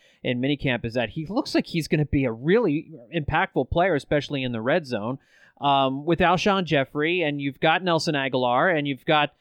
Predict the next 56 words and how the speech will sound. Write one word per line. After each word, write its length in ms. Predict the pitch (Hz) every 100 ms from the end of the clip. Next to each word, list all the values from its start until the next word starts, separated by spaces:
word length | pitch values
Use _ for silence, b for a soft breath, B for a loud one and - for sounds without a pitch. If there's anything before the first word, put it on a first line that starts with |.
| b b -
y-, 160 | 156
you've 220 | 170 151
got 200 | 156 147
Deshaun 360 | 151 139 156 139
Jackson, 420 | 127 120 123 160
then 140 | 156 180
you've 140 | 180
got 200 | 170 156
two 180 | - 156
tight 300 | - 139 127
ends 220 | 123 131
in 120 | 135
Goddard 440 | 127 123 123 127 131
and, 180 | 123 -
and 120 | 131
Zach 300 | 120 131 127
Ertz, 240 | 143 139 131
both 260 | 147 160
of 140 | 143 127
whom 220 | 139 135
have 260 | 131 127
unbelievable 640 | 123 131 123 127 123 113 113
talent, 420 | 123 113 135 143 b b b
uh, 180 | 120 120
and 120 | 143
a 40 | 151
backfield 680 | 143 156 - 165 151 170
that 240 | 151 139 - _ 147
could, 200 | - 180
you 100 | 185
know, 100 | 156
should 280 | 127 - 147
be 120 | 147
much 280 | 139 131 -
better 260 | 123 120 127
this 240 | 123 -
year. 240 | 127 135 165 _ _ _ _ _ -
I 120 | 190
mean, 160 | 208 214
I, 240 | 196 175 214
I 40 |
just, 260 | 214 254 -
I'm, 180 | 180 196
I'm 200 | 175 190
wondering 440 | 185 214 254 190 175
how 220 | 147 185
they're 100 | 202
gonna 140 | 196
utilize 680 | 170 156 220 311 190 117 120
all 160 | 123 117
these 220 | 117 113
different 320 | 131 - 120
things, 240 | 127 120
all 140 | 131 131
these 180 | 135 123
different 300 | 143 135